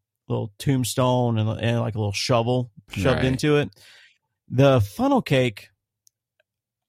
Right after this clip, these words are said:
Speaker 1: I was disappointed with. Um,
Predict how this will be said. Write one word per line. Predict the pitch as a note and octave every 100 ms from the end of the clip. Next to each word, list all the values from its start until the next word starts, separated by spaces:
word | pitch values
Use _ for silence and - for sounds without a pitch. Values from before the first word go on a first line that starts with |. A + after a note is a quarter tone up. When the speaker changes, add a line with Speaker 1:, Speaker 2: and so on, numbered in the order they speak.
| -
Speaker 1:
I | D3
was | D#3+
disappointed | D3 A#2 A2 B2+ G#2+ A2+
with. | G2+ G#2 G2 - _ _ _ _ _ _ _ _ A#2+ G2+ _ -
Um, | C3+ B2+ B2+ A#2+ A#2+ - A#2